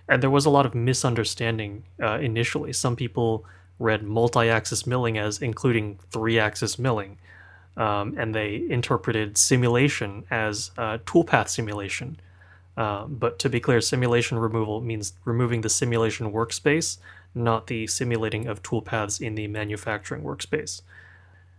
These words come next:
So there, there was a lot of, uh,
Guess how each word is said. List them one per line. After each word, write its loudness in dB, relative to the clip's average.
So 4
there, 8
there 6
was 4
a 2
lot 0
of, -4
uh, -6